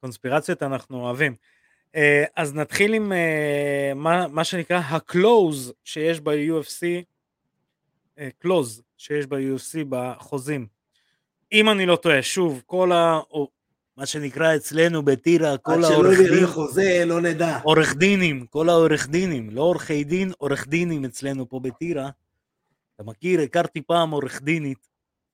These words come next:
Speaker 1: אמ, אז כל העורך דינים, בבקשה, אה, אל תתלו אותי. אמ, ברגע ש-, אה, לוחם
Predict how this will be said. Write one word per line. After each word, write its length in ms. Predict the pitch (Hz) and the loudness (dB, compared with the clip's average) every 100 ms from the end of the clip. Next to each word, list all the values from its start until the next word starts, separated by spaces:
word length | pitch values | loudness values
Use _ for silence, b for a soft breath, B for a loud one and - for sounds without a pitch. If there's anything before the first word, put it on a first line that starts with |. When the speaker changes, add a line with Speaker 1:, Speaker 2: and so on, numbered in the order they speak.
| _ _ _ _ _ _ _ _ - | _ _ _ _ _ _ _ _ -10
Speaker 1:
אמ, 500 | 147 139 139 131 131 - - _ _ _ _ _ - _ | -6 -4 -6 -8 -12 -16 -20 _ _ _ _ _ -20 _
אז 140 | 120 | -16
כל 200 | - 160 | -4 0
העורך 320 | 180 151 135 | 0 0 -4
דינים, 520 | 131 156 185 160 160 175 | -4 -2 -2 -4 -6 -12
בבקשה, 760 | 135 117 117 120 - 143 139 123 - | -12 -12 -12 -12 -8 -6 -6 -8 -12
אה, 340 | 135 123 117 113 _ | -18 -16 -16 -18 _
אל 240 | 127 135 135 | -12 -10 -10
תתלו 420 | - 139 - 151 | -12 -18 -8 -4
אותי. 340 | 180 - 247 254 _ _ _ _ _ _ | -4 -2 -4 -4 _ _ _ _ _ _
אמ, 300 | 165 147 143 143 _ _ | -4 -2 -4 -8 _ _
ברגע 560 | 127 131 143 190 220 240 | 0 2 4 4 4 2
ש-, 180 | - 175 151 147 - | 2 0 0 -2 -6
אה, 800 | 165 139 135 131 131 127 127 127 123 - _ _ _ | -6 -4 -4 -4 -4 -4 -4 -6 -8 -16 _ _ _
לוחם 680 | 147 139 131 - 180 143 | -4 -4 -4 -2 -2 -2